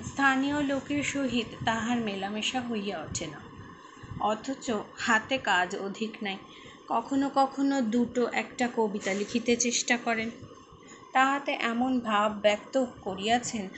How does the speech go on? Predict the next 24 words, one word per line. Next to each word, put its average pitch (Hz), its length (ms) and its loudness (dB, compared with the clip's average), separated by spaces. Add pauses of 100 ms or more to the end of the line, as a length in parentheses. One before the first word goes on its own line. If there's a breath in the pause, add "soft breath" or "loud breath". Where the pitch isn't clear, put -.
(280 loud breath)
যে 262 180 2
সমস্ত 254 640 2
দিন 262 360 2
তরুপল্লবের 233 1000 2
কম্পন 226 880 0
এবং 214 360 0
আকাশের 226 640 2
মেঘ 180 440 0
দেখিয়া 247 560 4 (720 loud breath)
জীবন 240 460 4
বড় 226 260 6
সুখে 254 440 -2
কাটিয়া 170 500 -2
যায়। - 200 -8 (1600 loud breath)
কিন্তু 294 320 4
অন্তর্যামী 240 960 6
জানেন, 180 480 0 (880 loud breath)
যদি 240 280 6
আরব্য 226 460 6
উপন্যাসে 285 640 4
কোনো 254 320 4
দৈত্য 220 420 2
আসিয়া 247 380 2
এক 208 240 2